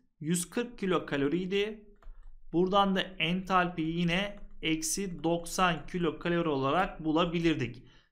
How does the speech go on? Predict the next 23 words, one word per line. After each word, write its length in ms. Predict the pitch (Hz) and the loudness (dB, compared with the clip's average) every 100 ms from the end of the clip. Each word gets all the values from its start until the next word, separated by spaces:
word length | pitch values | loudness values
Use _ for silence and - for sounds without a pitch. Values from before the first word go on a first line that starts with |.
| - | 4
Yani 240 | 151 165 | 6 6
entalpiyi 720 | - 165 175 202 190 190 208 | 4 2 2 2 0 0 -6
ister 580 | - 175 - 196 202 202 | -4 -4 0 4 4 0
E 200 | 180 180 | 0 2
A 200 | 180 196 | 4 4
I 180 | 185 208 | 4 4
eksi 340 | 185 180 - 160 - | 2 2 0 -2 0
E 140 | 151 160 | 0 4
A 160 | 170 | 4
G 140 | 180 208 | 4 0
yapın, 600 | 208 196 196 202 208 - - _ - | 0 0 0 -2 -4 -16 -20 _ -8
isterseniz 840 | 160 - - 202 190 180 165 151 | -4 -2 6 6 6 0 -2 -2
de 100 | 165 | 0
burada 220 | 170 180 180 | 2 4 4
yaptığımız 520 | 175 175 180 175 147 | 4 2 0 2 2
gibi 320 | 143 175 190 | 0 0 0
ürün 240 | 175 180 175 | 0 0 0
eksi 340 | 156 - 135 | -2 -4 -4
giren 280 | 147 170 170 | 0 2 2
yapın. 340 | 139 - 190 | -4 -4 -6
İki 220 | 170 - 185 | -6 -6 -2
yöntemden 720 | 160 147 143 131 123 120 120 | -2 -2 -4 -2 -4 -4 0
de 280 | 175 196 | 0 0